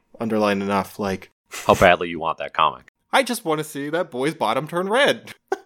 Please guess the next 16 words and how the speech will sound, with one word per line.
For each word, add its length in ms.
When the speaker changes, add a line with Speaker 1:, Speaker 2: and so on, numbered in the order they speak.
Speaker 2:
Yeah, 160
double 300
down. 260
Double 200
Speaker 1:
Yeah. 60
Speaker 2:
down. 280
That's 220
gonna 180
help. 220
Speaker 1:
Yeah. 260
Um, 380
yeah. 240
So 320
there's 200
that. 280
Yeah, 80